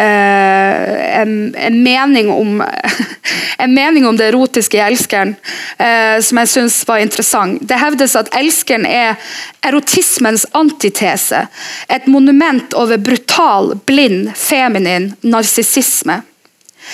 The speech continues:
Kritikken av fortelleren handler om de vampete klærne, behovet for å være ettertraktet av fremmede menn, trangen til å teste sine egne seksuelle krefter, og framfor alt ønsket om å gjøre en eldre mann til en sexslave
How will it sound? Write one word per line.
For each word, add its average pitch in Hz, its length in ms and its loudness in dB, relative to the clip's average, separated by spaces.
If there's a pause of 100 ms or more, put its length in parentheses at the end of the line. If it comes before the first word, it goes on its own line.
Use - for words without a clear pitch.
(360)
Kritikken 320 520 0
av 240 80 2
fortelleren 254 640 0
handler 262 400 2
om 214 220 -2
de 240 120 2
vampete 254 580 0
klærne, 233 500 0 (340)
behovet 247 500 4
for 233 120 0
å 220 60 2
være 226 240 0
ettertraktet - 720 -4
av 208 100 0
fremmede 233 440 0
menn, 202 280 0 (400)
trangen 247 560 2
til 233 120 -2
å 214 60 -8
teste - 560 -2
sine 220 300 0
egne 240 240 2
seksuelle 220 540 0
krefter, 208 580 -2 (400)
og - 120 0
framfor 311 360 0
alt 294 280 -2
ønsket 254 520 0
om 226 160 0
å 233 60 2
gjøre 247 340 2
en 233 160 -4
eldre 226 360 0
mann 254 280 0
til 214 140 0
en 214 100 0
sexslave - 880 -2